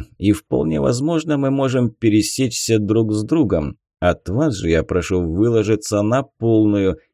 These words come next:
и если вы посчитаете, что у вашего партнера больше шансов пройти вперед, чем у вас, то вы знаете, что делать». «А разве такое поощряется?» – спросил я, так как не был знаком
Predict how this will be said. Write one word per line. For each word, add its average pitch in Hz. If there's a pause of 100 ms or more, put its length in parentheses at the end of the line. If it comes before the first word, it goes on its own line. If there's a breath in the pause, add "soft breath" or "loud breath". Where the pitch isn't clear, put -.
и 101
если 101
вы 92
посчитаете, 90
что -
у 113
вашего 101
партнера 101
больше 92
шансов 95
пройти 90
вперед, 98
чем 85
у 82
вас, 123 (340)
то 110
вы 135
знаете, 120
что -
делать». 110 (800)
«А 95
разве 104
такое 104
поощряется?» – 101 (120)
спросил 90
я, 147
так 135
как 127
не 156
был 120
знаком 104